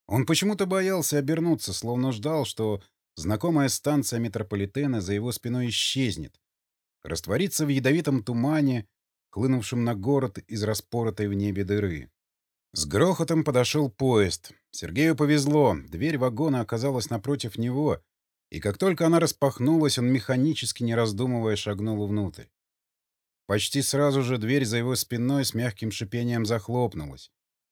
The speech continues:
И лишь после этого он понял, что очутился один в совершенно пустом вагоне. В первую секунду он растерялся, но почти сразу успокоил себя. Поезд, скорее всего, шёл в депо.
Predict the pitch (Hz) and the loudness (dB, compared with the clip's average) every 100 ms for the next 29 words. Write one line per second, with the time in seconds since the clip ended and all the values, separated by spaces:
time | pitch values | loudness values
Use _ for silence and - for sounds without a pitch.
0 | _ _ _ 85 107 101 139 139 143 165 | _ _ _ -4 -4 -2 0 0 0 0
1 | 156 156 147 156 151 110 95 - 104 98 | 4 4 2 0 2 2 -2 -2 -4 -2
2 | 101 - 165 143 110 - 101 87 123 143 | -8 -6 -6 -4 -6 -4 -4 -2 0 0
3 | - _ _ _ _ - 95 95 - 151 | -2 _ _ _ _ -4 -2 -2 0 2
4 | 151 139 - - 135 131 127 123 135 120 | 2 2 -2 -4 -2 0 0 0 0 0
5 | 73 - _ _ _ _ _ _ _ - | -2 -10 _ _ _ _ _ _ _ -2
6 | 135 175 180 151 160 175 175 160 160 156 | 0 2 2 2 0 0 2 4 4 2
7 | 139 - 151 170 151 - 101 110 120 113 | 0 -2 0 2 2 2 0 0 0 -2
8 | - 127 135 135 127 123 - 127 - 139 | -2 -4 -2 -2 -2 -6 -4 -4 0 0
9 | 87 - 65 64 - _ _ _ _ _ | 0 -4 -8 -12 -18 _ _ _ _ _
10 | _ - 147 165 - - 139 147 - 135 | _ -2 0 2 0 0 0 0 0 -2
11 | 143 - 131 127 113 110 113 135 104 78 | 0 0 0 0 0 -2 0 2 2 0